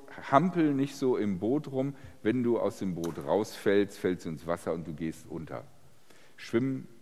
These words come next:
ist nicht immer eine verbreitete Fähigkeit gewesen. Aber jetzt macht er das, was alle ihm abgeraten haben, nicht einfach ins Wasser. Er steigt aus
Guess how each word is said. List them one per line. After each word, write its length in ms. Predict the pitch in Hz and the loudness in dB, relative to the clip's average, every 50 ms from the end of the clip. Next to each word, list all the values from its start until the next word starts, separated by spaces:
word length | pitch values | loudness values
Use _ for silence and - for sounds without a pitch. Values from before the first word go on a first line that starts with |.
| - - | -14 -6
ist 400 | - 104 - - - - - - | -6 -6 -6 -6 -14 -20 -18 -12
nicht 540 | - 98 98 101 104 107 123 139 - - - | -8 -6 -4 -2 0 0 -2 -2 -4 -8 -8
immer 220 | - 117 113 104 | -4 -2 -2 -2
eine 240 | - 104 104 104 98 | -2 -2 -2 -4 -4
verbreitete 680 | - - 98 90 92 92 95 98 - 104 87 - 95 | -4 -6 -6 -4 0 0 0 0 0 -4 -8 -6 -8
Fähigkeit 600 | 82 - - 71 67 - - - - 64 60 - | -6 -4 -4 -6 -6 -6 -10 -12 -12 -12 -12 -12
gewesen. 420 | - - 62 62 62 - - 60 58 - - - - - - - - - - - - - - - - - - - - - - - - - - - - - - - - - - - - - - - - | -14 -16 -14 -14 -16 -16 -18 -20 -20 -20 -20 -20 -20 -20 -20 -20 -20 -20 -20 -20 -20 -20 -20 -20 -20 -20 -20 -20 -20 -20 -20 -20 -20 -20 -20 -20 -20 -20 -20 -20 -20 -20 -20 -20 -20 -20 -20 -16 -8
Aber 160 | - 92 92 | -4 -2 0
jetzt 280 | 85 92 131 185 - - | 2 2 2 2 0 -2
macht 220 | 120 131 - - | -2 -2 -2 0
er 120 | 123 117 104 | -2 0 2
das, 360 | 92 107 127 - - - - - - - - - - | 4 2 2 2 -4 -16 -18 -20 -20 -20 -20 -14 -6
was 200 | - 107 101 - | -4 -4 -4 -4
alle 240 | - - - - 185 | -2 2 2 2 2
ihm 260 | 180 143 147 147 139 | 2 -2 -4 -4 -4
abgeraten 720 | 131 - 147 - - 120 98 82 165 - - - 104 98 | -4 -4 -6 -4 -2 -2 -2 0 0 0 -2 -2 -6 -8
haben, 160 | 95 95 95 110 | -6 -4 -2 -2
nicht 240 | 165 202 - - | -4 -4 -6 -4
einfach 320 | - 113 123 127 - 117 104 | -2 -2 -2 -4 -4 -8 -6
ins 220 | 101 90 87 - | -6 -8 -6 -2
Wasser. 320 | 95 101 - - 143 151 - - - - - - | -4 -4 -2 -2 -6 -6 -6 -10 -20 -20 -16 -12
Er 140 | - 76 76 | -10 -10 -10
steigt 440 | - - - 95 131 170 - - | -8 -4 0 0 0 0 -2 -2
aus 380 | 82 90 98 107 117 - - - | 0 2 2 2 2 -2 -8 -18